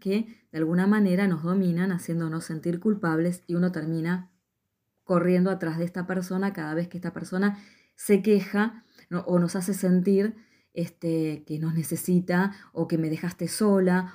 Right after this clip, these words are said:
o "mirá, no puedo hacer determinada cosa". Por eso ponía el ejemplo de estas madres que tienden a, eh,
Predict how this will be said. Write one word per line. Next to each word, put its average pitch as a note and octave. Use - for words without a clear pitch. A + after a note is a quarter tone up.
o F3
"mirá, F3
no F3
puedo E3+
hacer E3
determinada E3
cosa". F3+
Por E3
eso F3
ponía D3+
el D#3+
ejemplo E3
de D#3
estas E3+
madres F3
que F3
tienden F#3
a, E3
eh, C#3+